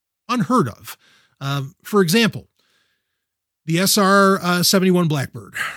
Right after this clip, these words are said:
right? That we didn't learn about that until nineteen eighty-one, but that had been around since the sixties. For, like, y-,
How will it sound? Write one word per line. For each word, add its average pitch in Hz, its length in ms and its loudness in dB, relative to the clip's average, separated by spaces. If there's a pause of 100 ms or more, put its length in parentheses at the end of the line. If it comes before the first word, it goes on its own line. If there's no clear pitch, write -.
(100)
right? 151 280 -2 (260)
That 160 760 -2 (800)
we 185 100 0
didn't 196 200 2
learn 190 160 4
about 165 220 0
that 185 220 2
until 151 300 2
nineteen 151 440 0
eighty-one, 160 600 0 (800)
but 143 100 -12
that 220 160 0
had 190 100 4
been 160 140 4
around 160 280 2
since - 320 -2
the 196 100 -6
sixties. - 580 -4 (540)
For, 240 100 -6
like, 233 140 -4 (340)
y-, 190 160 -20